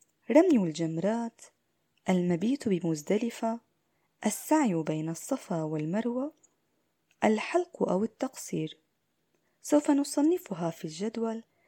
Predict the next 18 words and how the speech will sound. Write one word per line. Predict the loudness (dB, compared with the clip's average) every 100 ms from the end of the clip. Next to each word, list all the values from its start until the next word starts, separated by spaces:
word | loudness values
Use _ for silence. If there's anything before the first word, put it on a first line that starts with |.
| _ 0
بين | 2 4
أفعال | 0 -2 -4 -4 -4 -4
خاصة | -6 -6 -4 -4 -4 -2
بالحج | -4 -6 -6 -6 -6 -14 _ _ _ _ _ -4
وأفعال | 0 -2 -2 -2 0 -2
مشتركة | -4 -6 -8 -6 -6 -4
بين | -2 0 -2
الحج | -4 -8 -8 -4
والعمرة. | -4 -4 -6 -6 -10 -14 _ _ _ _ _ _ _ _ _ _
وأما | -2 4 6 6 4
الأفعال | 0 -6 -6 -2 -2
الخاصة | -2 -4 -8 -8 -8 -6
بالحج | -6 -8 -6 -8 -8 -8
فهي | -6 -6 -6 -6 -8 -12 _ _ _ _ _ _ _
الوقوف | 0 2 0 0 -2 -2 -2
بعرفة، | -4 -2 -4 -6 -6 -8 -10 _ _ _ _ _ _
ورمي | 0 2 4 4
الجمرات، | 2 0 -2 -2 -2 -2 -4 -8